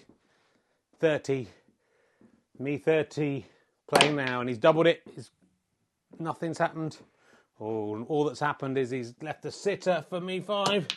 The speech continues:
who's potted it this time and could get a black here, and the yellow's very gettable. He's got the black. Has he gone too far to the yellow? No, he's done perfectly. Me five could wrap it up here.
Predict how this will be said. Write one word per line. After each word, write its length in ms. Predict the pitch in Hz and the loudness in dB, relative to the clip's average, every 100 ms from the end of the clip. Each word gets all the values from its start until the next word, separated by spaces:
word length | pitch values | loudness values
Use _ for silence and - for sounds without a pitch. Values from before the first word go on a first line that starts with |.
| - - - - - | -8 -18 -20 -20 -10
who's 140 | 143 | -10
potted 360 | - 196 196 185 | 0 2 4 2
it 80 | 175 | 2
this 160 | 190 | -2
time 380 | - 196 196 202 - - _ _ _ _ _ _ _ _ _ _ _ _ | 0 0 0 -4 -10 -20 _ _ _ _ _ _ _ _ _ _ _ _
and 220 | 131 127 | -10 -8
could 240 | - 185 160 | -2 0 2
get 160 | 190 | 2
a 60 | 190 | 2
black 340 | 170 196 180 | 0 -2 -4
here, 340 | - 180 185 151 - - | -2 2 2 0 -8 -8
and 120 | 147 | -2
the 60 | 139 | 0
yellow's 440 | 165 190 190 165 | 0 0 0 0
very 200 | 190 185 | -2 -2
gettable. 540 | 185 170 180 170 139 - _ _ _ _ _ _ _ _ - - - _ _ - - - - - | -4 -4 -4 -4 -4 -8 _ _ _ _ _ _ _ _ -4 -4 -6 _ _ -20 -20 -20 -18 -14
He's 140 | 120 | -6
got 300 | - 175 151 | -2 -2 0
the 80 | 202 | 4
black. 300 | 226 214 - | 6 6 2
Has 100 | 202 | -2
he 60 | |
gone 160 | 226 240 | 0 2
too 160 | 240 226 | 2 4
far 180 | 254 | 4
to 60 | 214 | 4
the 80 | 254 | 4
yellow? 140 | 247 | 4
No, 200 | 226 233 | 8 8
he's 140 | 226 - | 8 6
done 200 | 226 214 | 2 4
perfectly. 760 | 233 233 220 220 226 226 165 _ - - - _ - | 8 8 6 6 6 6 4 _ -20 -20 -20 _ -2
Me 160 | 165 | 0
five 360 | 175 196 196 175 | 4 6 6 6
could 160 | 196 185 | 4 6
wrap 240 | 208 180 | 6 6
it 100 | 226 | 8
up 160 | 233 208 | 8 10
here. 340 | 208 208 | 10 10